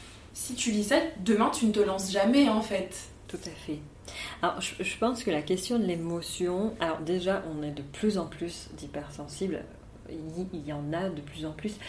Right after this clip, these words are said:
Speaker 2: parce qu'on a été longtemps dans une société qui réprime l'émotion.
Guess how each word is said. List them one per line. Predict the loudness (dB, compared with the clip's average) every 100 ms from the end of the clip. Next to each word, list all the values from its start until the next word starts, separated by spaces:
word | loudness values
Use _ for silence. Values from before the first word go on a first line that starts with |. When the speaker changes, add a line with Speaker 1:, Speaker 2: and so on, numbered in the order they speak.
| -12 -6
Speaker 2:
parce | -4 -4 -6
qu'on | 0 0 2 0 0
a |
été | 2 2
longtemps | 2 2 0 0 0 -2
dans | -2
une | -6 -6
société | -6 -4 -2 -2
qui | -2 -2
réprime | -2 -2 -4 -6 -6 -10 -10
l'émotion. | -10 -10 -8 -8